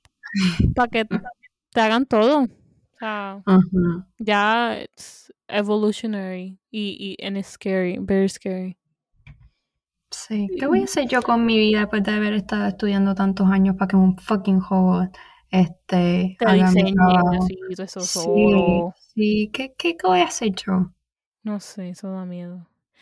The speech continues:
Speaker 2: ¿Y qué
Speaker 1: Sí.
Speaker 2: otro invento tendrán y no lo han sacado a la luz? Como
Speaker 1: Sí,
Speaker 2: que
Speaker 1: que uno dice, "Diablo, nadie se puede inventar más nada porque todo ha sido inventado", y
Speaker 2: But
Speaker 1: salen
Speaker 2: you
Speaker 1: con otra
Speaker 2: never
Speaker 1: cosa.
Speaker 2: know, you never know what they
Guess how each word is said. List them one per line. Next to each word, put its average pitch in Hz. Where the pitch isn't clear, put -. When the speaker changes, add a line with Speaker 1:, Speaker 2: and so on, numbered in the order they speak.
Speaker 2:
¿Y 262
qué 240
Speaker 1:
Sí. 262
Speaker 2:
otro 285
invento 269
tendrán 214
y 208
no 190
lo 202
han 208
sacado 190
a 180
la 180
luz? 185
Como -
Speaker 1:
Sí, 196
Speaker 2:
que 190
Speaker 1:
que 294
uno 262
dice, 302
"Diablo, 269
nadie 240
se 285
puede 294
inventar 285
más 277
nada 220
porque 233
todo 202
ha 214
sido 247
inventado", 226
y 254
Speaker 2:
But -
Speaker 1:
salen 214
Speaker 2:
you 190
Speaker 1:
con -
otra 214
Speaker 2:
never -
Speaker 1:
cosa. 302
Speaker 2:
know, 214
you 196
never 220
know 269
what 226
they 226